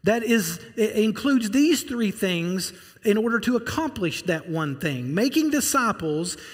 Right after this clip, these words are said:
includes going, baptizing, teaching. And so Jesus' teaching here is not complicated. It is very, very simple.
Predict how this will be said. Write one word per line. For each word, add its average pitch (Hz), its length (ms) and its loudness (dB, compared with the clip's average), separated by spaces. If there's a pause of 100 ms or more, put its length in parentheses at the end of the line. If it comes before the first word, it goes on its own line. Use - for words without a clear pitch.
(180)
includes 233 960 2 (260)
going, 151 680 0 (580)
baptizing, 143 1040 -2 (640)
teaching. 123 720 -2 (1200)
And 143 80 -4
so 214 80 2
Jesus' 285 580 4
teaching 226 460 0
here 202 400 2
is 175 260 0
not 202 540 0
complicated. 139 840 -4 (240)
It 240 160 2
is 202 380 2 (320)
very, 220 600 0
very 165 760 -2 (420)
simple. 131 600 -4